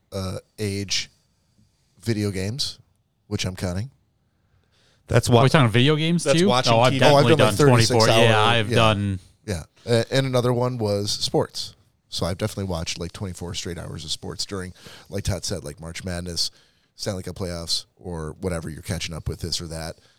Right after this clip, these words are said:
Speaker 1: Don't have anything else to do. On vacation, literally, you know what I mean?
Speaker 3: I've probably done that because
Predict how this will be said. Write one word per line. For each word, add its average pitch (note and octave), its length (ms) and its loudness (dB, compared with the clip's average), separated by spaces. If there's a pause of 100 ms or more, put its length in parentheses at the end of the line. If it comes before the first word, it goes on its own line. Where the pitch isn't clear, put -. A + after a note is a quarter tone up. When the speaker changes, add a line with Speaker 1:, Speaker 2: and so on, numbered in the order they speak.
(480)
Speaker 1:
Don't A2 220 2
have F#2 120 -2
anything F#2 220 -6
else F2+ 200 -4
to - 60 -8
do. F#2+ 340 -8
On A2 180 -2
vacation, G2+ 800 -4
literally, G2+ 500 -4 (460)
you A2+ 80 -6
know E2 80 -8
what E2+ 80 -8
I - 20 -10
mean? F2 300 -10
Speaker 3:
I've - 200 -12
probably A2 440 -4
done F#2 320 -4
that F2+ 320 -10
because - 540 -2